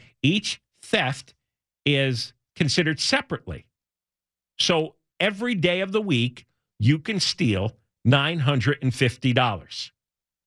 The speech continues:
And this covered shoplifting, grand theft, receiving stolen property,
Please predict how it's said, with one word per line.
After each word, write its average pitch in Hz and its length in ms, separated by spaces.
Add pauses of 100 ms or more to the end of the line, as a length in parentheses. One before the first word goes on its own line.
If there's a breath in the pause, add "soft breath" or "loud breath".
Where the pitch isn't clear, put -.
(1300)
And 143 180
this 190 380
covered 143 500
shoplifting, 180 920 (960)
grand 208 600
theft, - 640 (1600)
receiving 247 500
stolen 208 440
property, 143 680